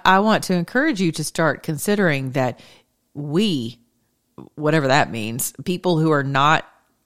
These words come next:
confronted with any level of psychosis around this, around this <laughs> virus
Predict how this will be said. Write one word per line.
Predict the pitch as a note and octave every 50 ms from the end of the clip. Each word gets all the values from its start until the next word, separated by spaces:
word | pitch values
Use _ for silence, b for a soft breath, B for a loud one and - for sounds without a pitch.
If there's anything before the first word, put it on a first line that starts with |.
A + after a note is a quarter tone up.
| _ _ _ _ _ _
confronted | - D#3+ D3 C#3 - - D#3 D3+ D3+ D3+ - B2+ A#2+ B2 B2 - - - -
with | C#3+ C3+ C#3 C3+ C3 C3 - - - - -
any | D3 D#3+ E3+ E3 D#3
level | D3 D3+ D3+ D3 C3+ C3+ B2+ -
of | B2 C3+
psychosis | - - C#3 C3 B2+ - - - C#3+ C#3 C3+ - - A2+ F2+ - - - - -
around | C#3 C3+ B2+ B2+ C3 C3 C3+ C3+ B2+
this, | B2+ C3 B2+ - - - - _ _ - D#3
around | B2+ C3+ C3+ B2+ C3 C3
this | C3+ C#3 C3 -
<laughs> |
virus | - - G3 E3 - - F3 F3 F3 D#3+ D#3+ - - -